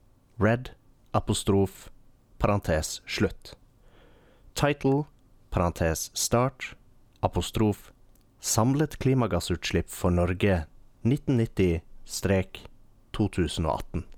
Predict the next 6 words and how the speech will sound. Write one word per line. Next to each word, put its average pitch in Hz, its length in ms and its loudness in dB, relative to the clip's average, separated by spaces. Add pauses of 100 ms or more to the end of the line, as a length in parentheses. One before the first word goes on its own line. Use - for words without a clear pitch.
(560)
Apostrof, - 720 -2 (220)
parentes 101 640 0
slutt. - 480 -6 (1120)
X-label, 107 640 2 (160)
parentes 87 600 0
start, - 600 0